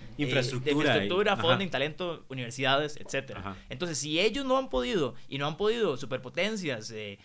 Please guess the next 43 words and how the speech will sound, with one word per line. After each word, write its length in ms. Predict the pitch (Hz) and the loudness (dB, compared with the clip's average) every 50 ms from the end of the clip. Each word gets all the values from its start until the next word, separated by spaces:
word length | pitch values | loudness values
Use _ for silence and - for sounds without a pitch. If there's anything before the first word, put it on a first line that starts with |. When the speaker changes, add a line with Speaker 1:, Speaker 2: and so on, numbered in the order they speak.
| - - - | -20 -14 -8
Speaker 1:
Alemania, 640 | - - 143 139 143 160 180 196 208 185 143 123 117 | -6 -4 -2 2 4 4 4 4 2 0 -2 -2 -2
Londres, 460 | 120 143 160 175 190 175 139 113 107 | 0 0 0 0 -2 -4 -6 -8 -10
etcétera, 460 | 110 101 - 143 147 147 - 202 196 | -10 -8 -6 -6 -6 -6 -6 -6 -6
¿por 120 | - 131 113 | -8 -10 -12
qué 80 | 117 | -12
Costa 240 | 104 139 139 - 151 | -10 -10 -8 -6 -6
Rica 260 | 143 151 156 151 156 | -6 -6 -6 -4 -2
va 60 | 143 143 | -2 -2
a 80 | 139 | -2
poder? 340 | - 135 147 165 165 120 - - - - - - | -2 -2 0 0 -2 -2 -6 -12 -16 -16 -12 -10
Y 60 | - | -8
entonces 240 | 131 147 143 165 156 | -4 -2 -2 -2 -2
no 160 | 151 156 151 | -2 0 0
es 120 | 147 156 | 0 0
como 200 | - - 208 202 | -2 -2 -2 0
para 180 | 202 180 147 135 | 2 2 2 2
que 320 | - 143 127 123 120 - | 2 0 -2 -2 -2 -2
el, 80 | 139 139 | -4 -2
el 240 | 135 151 143 151 143 | 0 0 2 2 2
mensaje 380 | 135 131 127 135 147 160 170 | 0 0 2 4 4 4 4
sea 180 | 160 185 185 190 | 4 4 2 2
como, 200 | - - 113 123 131 | 2 0 -2 0 2
"Ah, 60 | 139 | 4
bueno, 200 | 143 151 160 143 | 4 2 2 0
entonces 480 | 127 113 120 117 139 147 127 - - - - | -4 -8 -8 -8 -8 -8 -8 -10 -12 -14 -14
están 220 | - - 135 135 143 | -10 -8 -6 -6 -4
<laughs> 60 | 147 131 160 185 | -2 0 0 0
diciendo 120 | 165 190 180 | 2 2 0
aquí 140 | 160 - 185 | -2 -2 -2
que 120 | 170 156 131 | -4 -4 -2
como 220 | 123 123 120 123 | -2 -4 -6 -4
no 80 | 123 131 | -4 -4
han 80 | 143 139 | -4 -2
podido 180 | 160 165 165 | 0 0 0
otros 160 | 170 185 180 - | 0 0 -2 -4
países, 320 | - 127 143 151 151 - | -2 -2 -2 -2 -4 -6
Costa 140 | - 123 127 117 | -8 -8 -6 -4
Rica 180 | 131 135 156 | -4 -2 -2
de 60 | 147 | -2
fijo 120 | 139 147 151 | 0 -2 -4
no 120 | 151 151 | -4 -2
puede". 280 | - 226 226 165 - - - - - - | 0 0 2 0 0 -2 -8 -14 -16 -10
No, 260 | - 170 226 226 170 | -6 -4 -4 -4 -4